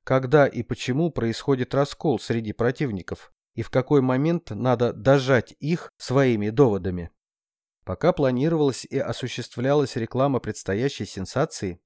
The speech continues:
Вернон точно знал, кого из грамматиков изолировать и подвергнуть обработке.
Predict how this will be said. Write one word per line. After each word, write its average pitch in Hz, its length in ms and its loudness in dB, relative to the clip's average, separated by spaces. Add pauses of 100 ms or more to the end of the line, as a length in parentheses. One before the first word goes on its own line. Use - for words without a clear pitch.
(140)
Вернон 160 520 4
точно 151 440 0
знал, 139 360 2
кого 120 400 0
из 101 220 -6
грамматиков 110 680 -2 (100)
изолировать 117 920 -2
и 156 140 -4
подвергнуть 131 760 0
обработке. 131 760 -4